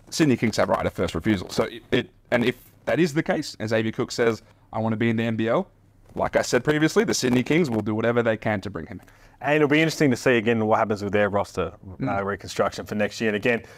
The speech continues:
Speaker 2: the way they've played in N B L twenty-four, it's been a slow start, but if they finish strong like a lot of people think,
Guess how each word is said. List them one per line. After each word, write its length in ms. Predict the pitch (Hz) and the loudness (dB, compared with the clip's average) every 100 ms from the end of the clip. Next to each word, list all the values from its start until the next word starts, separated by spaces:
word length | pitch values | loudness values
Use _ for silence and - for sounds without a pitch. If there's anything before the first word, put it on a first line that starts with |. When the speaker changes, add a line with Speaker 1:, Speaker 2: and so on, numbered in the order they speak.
| - | -4
Speaker 2:
the 80 | 120 | 2
way 200 | 127 147 | 4 4
they've 240 | 160 147 | 4 2
played 280 | - 139 135 | 4 2 4
in 80 | 127 | 2
N 100 | 123 | 2
B 80 | 120 | 2
L 80 | 117 | 2
twenty-four, 460 | - 117 98 110 | 0 -2 0 -2
it's 100 | 104 | -2
been 120 | - | -4
a 40 | 113 | -4
slow 320 | - 143 156 | 0 2 2
start, 320 | 147 - 123 | 2 2 2
but 80 | 120 | 2
if 140 | 131 | 0
they 100 | 156 | 2
finish 300 | 139 180 208 | 2 4 2
strong 260 | - 165 151 | 4 2 4
like 220 | 135 123 | 2 2
a 60 | 117 | 2
lot 120 | 117 | 2
of 80 | - | 2
people 260 | 120 110 | -2 -4
think, 380 | 104 - 117 98 | -2 2 2 0